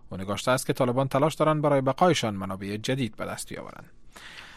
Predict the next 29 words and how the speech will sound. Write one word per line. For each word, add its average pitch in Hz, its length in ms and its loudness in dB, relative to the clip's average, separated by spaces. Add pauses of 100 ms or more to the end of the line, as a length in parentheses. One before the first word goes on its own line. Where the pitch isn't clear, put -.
(140)
اشتون 165 260 2
کارتر 202 420 8
وزیر 156 320 8
دفاع 139 260 4
ایالات 123 320 4
متحده 110 520 0
آمریکا 101 300 -2
امروز 120 320 0
در 110 120 0
کابل 101 280 -2
گفت 135 240 0
که 127 180 2
آمریکا 107 400 0
در 165 80 4
قبال 123 320 2
افغانستان 120 540 0
متعهد 117 580 -2
باقی 107 240 -4
می‌ماند 92 420 -8
و 110 60 -2
حاضر 131 320 4
است 180 160 4
برای 139 200 6
تحکیم 123 420 0
ثبات 143 440 2
این - 160 -2
کشور 113 280 -4
قربانی 135 460 2
بدهد. - 420 -12